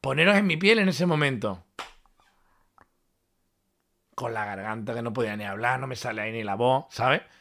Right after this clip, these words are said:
Y de repente me, me encuentro a, a Rocío, a Fidel.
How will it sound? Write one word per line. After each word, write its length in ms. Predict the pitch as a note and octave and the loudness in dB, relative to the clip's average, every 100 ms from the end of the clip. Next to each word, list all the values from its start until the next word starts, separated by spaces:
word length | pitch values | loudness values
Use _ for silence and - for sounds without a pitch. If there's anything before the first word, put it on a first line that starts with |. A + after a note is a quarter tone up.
| _ _ _ _ _ - | _ _ _ _ _ -6
Y 120 | B2+ | -2
de 120 | B2+ | 0
repente 440 | A#2 G#2+ B2 A#2 D#3 | 0 -2 -2 2 2
me, 420 | D3+ A#2+ A2 _ - | 2 0 -2 _ -8
me 120 | B2 | -2
encuentro 480 | C3 A2+ D3+ B2 B2 | 0 6 6 6 4
a, 180 | A2 G#2 | 6 6
a 180 | G#2+ A2 | 4 4
Rocío, 720 | A2+ - E3 F#3 G3+ G#3+ G#3 | 2 -2 2 4 6 6 6
a 120 | A#2 | 2
Fidel. 760 | A2+ A2+ D#3 F3+ G3 G#3 G#3+ | -2 4 6 8 6 4 -2